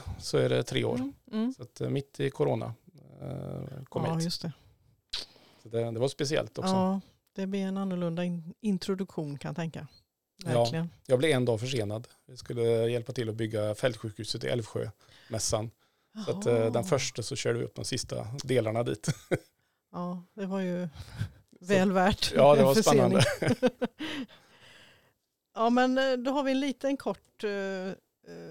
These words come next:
Speaker 2: ja, resumé kring yrkeslivet. Det känns ju väldigt mycket, vad ska jag säga,
Speaker 1: Utveckling.
Speaker 2: nybyggare. Ja,
Speaker 1: Ja.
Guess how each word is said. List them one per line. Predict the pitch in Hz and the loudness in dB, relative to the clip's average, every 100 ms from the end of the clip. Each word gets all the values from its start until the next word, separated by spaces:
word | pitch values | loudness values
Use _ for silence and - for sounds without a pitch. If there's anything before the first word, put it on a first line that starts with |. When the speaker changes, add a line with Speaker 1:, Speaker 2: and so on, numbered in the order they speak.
| 147 - - - - | -16 -16 -16 -18 -14
Speaker 2:
ja, | 180 170 _ _ _ _ _ _ _ | -10 -10 _ _ _ _ _ _ _
resumé | 214 185 - 185 175 175 - | -8 -6 -6 -6 -6 -10 -12
kring | - 165 165 156 - | -10 -8 -8 -12 -10
yrkeslivet. | 214 180 175 165 165 170 | -10 -8 -10 -10 -8 -10
Det | 190 | -10
känns | 185 190 - | -8 -8 -8
ju | 185 | -10
väldigt | 180 196 180 - - - - _ _ _ 71 _ _ _ 64 _ | -6 -6 -8 -14 -16 -18 -20 _ _ _ _ _ _ _ _ _
mycket, | 220 233 _ 190 175 170 175 170 _ _ _ - _ _ | -6 -6 _ -4 -2 -2 -6 -8 _ _ _ -20 _ _
vad | _ | _
ska | - | -10
jag | 185 | -8
säga, | - 180 151 196 262 _ _ _ _ _ _ _ _ _ - | -6 -4 -4 -6 -10 _ _ _ _ _ _ _ _ _ -14
Speaker 1:
Utveckling. | 196 226 185 175 170 | -4 0 0 2 2
Speaker 2:
nybyggare. | 143 156 151 262 - | 2 2 0 -2 -6
Ja, | 208 202 233 | -6 -2 2
Speaker 1:
Ja. | 131 147 | 2 2